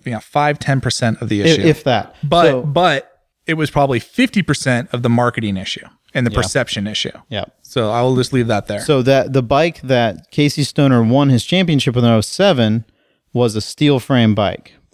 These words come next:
Speaker 2: But the next year, it went to carbon fiber.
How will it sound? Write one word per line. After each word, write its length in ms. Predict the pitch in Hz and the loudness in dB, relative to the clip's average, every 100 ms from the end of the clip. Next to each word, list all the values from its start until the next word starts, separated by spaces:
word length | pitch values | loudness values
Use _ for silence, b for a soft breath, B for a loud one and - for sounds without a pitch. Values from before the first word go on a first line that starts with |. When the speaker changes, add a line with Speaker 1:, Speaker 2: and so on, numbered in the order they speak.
| _ _ _ _ | _ _ _ _
Speaker 2:
But 420 | 120 123 101 - - - _ _ _ _ _ _ _ _ _ _ _ | -2 -2 -2 -6 -16 -20 _ _ _ _ _ _ _ _ _ _ _
the 160 | 131 123 | -4 2
next 440 | 123 139 131 - | 4 4 0 -4
year, 560 | 143 135 117 107 104 107 _ _ _ _ _ | 0 2 2 0 -2 -6 _ _ _ _ _
it 120 | 131 117 | -2 2
went 160 | 117 113 | 2 0
to 40 | |
carbon 400 | - 135 123 120 | -2 0 2 0
fiber. 520 | - 110 104 101 104 | 0 0 2 0 -2